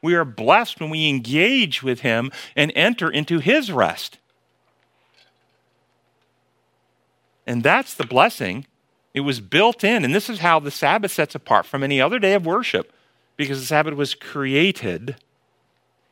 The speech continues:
as a day in which God rested, and the other day that is used as a day of worship becomes a special day through declaration and les-, legislation, not through creation. And so one day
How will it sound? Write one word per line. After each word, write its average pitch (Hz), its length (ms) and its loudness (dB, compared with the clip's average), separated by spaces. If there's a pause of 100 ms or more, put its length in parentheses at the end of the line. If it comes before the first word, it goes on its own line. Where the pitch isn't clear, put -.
(360)
as 117 200 0
a 117 140 0
day 123 300 0
in 113 240 -2
which 110 220 -4
God 101 380 -2
rested, 113 680 -4 (460)
and 123 120 0
the 123 140 2
other 214 240 2
day 104 540 -4 (560)
that 101 180 0
is 95 240 -2
used 104 500 -4
as 98 220 -2
a 92 120 -2
day 92 260 -2
of 87 220 -10
worship 110 540 -4 (380)
becomes 196 380 0
a 220 100 4
special 190 340 0
day 160 220 2
through 151 680 0
declaration 104 920 -2
and 95 120 -6
les-, 87 340 -6
legislation, 85 800 -10
not 131 320 0
through 95 220 -10
creation. 135 600 -10 (1300)
And 117 140 -2
so 120 200 0
one 139 320 2
day 143 380 2